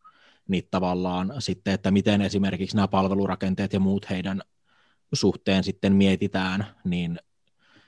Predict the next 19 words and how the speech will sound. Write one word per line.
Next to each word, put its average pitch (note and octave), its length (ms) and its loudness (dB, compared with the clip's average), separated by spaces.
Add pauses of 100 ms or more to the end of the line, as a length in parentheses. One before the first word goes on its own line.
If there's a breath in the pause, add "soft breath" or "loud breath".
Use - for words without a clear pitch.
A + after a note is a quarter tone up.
(240 soft breath)
etenkin G2+ 260 4
kun G#2+ 100 2
väestö A#2 280 6
ikääntyy A2+ 580 4
ja, G#2+ 260 2 (180)
tota, G#2+ 680 0 (160)
yhä A2 220 2
enemmän G#2+ 240 4
saattaa G#2+ 360 2
olla G#2 320 2 (340)
hyväkuntoisia A2+ 600 6
eläkeläisiä, G#2+ 600 4
jotka G2 240 -2
esimerkiksi G2 480 -2
viettää G2 300 0
pidempiä G2+ 360 2
ja G#2 80 2
pidempiä G2+ 420 2
aikoja F#2+ 600 -6